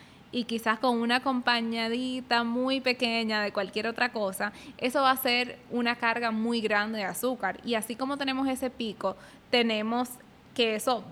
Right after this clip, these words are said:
baja. Y cuando baja, ahí es donde nos sentimos de repente a la hora, ya tenemos hambre,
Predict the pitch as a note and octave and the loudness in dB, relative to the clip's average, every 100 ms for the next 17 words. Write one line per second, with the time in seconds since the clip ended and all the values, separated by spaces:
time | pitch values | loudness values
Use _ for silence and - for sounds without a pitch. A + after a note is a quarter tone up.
0 | F#3+ F#3+ G#3+ C#4 G3+ - - - - - | -8 0 2 0 -2 -10 -14 -20 -18 -4
1 | B3+ B3 B3+ B3 C4 B3 A3+ A3 G#3+ G#3+ | -2 4 4 6 4 4 4 4 2 2
2 | G#3 G#3 A3 A3+ A3 G#3 G3+ G3+ G3+ G3 | 0 -2 -2 -4 -2 -4 -4 -6 -4 -4
3 | A3 A3 G3+ G3 G#3 G#3 A#3 - G3 F#3+ | -2 -2 -2 -2 -4 -2 -4 -2 0 0
4 | G#3 G#3 F#3+ F#3 F#3 G3 F3+ F3+ F3+ - | 2 0 -2 -4 -6 -6 -10 -12 -12 -4
5 | B3+ C4 A#3+ A#3 A#3 | 0 0 0 -2 -4